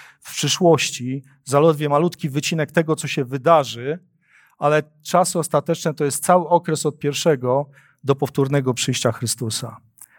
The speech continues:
Zwróć uwagę, w jaki sposób Piotr się określa tych ludzi, em, w piątym, w czwartym wersecie, piątym wersecie,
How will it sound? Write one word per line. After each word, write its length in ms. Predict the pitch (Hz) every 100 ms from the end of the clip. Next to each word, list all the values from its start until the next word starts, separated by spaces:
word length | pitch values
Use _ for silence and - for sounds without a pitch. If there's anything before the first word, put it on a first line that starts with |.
| _ _ _ _ _ _ _
Zwróć 240 | 135 147
uwagę, 320 | 139 156 147
w 40 | 131
jaki 200 | 147 156
sposób 380 | - 151 143 120
Piotr 260 | 160 156
się 180 | - 143
określa 580 | 160 156 - 170 - 147
tych 200 | 147 -
ludzi, 300 | 160 139 139 - - - -
em, 520 | - 131 131 127 123 _ _ 160 143 _ _ - 165
w 240 | - - -
piątym, 340 | 170 175 170
w 180 | 151 127
czwartym 320 | - 175 180
wersecie, 360 | 160 - 156 131
piątym 300 | 180 185 160
wersecie, 520 | 151 165 156 151